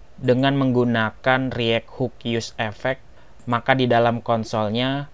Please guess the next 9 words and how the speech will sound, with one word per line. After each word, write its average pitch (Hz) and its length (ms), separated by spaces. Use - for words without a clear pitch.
kita 123 240
mendapatkan 117 800
pesan 113 400
warning. 113 560
Solusi 123 480
dari 123 160
pesan 120 400
ini 120 320
adalah 117 720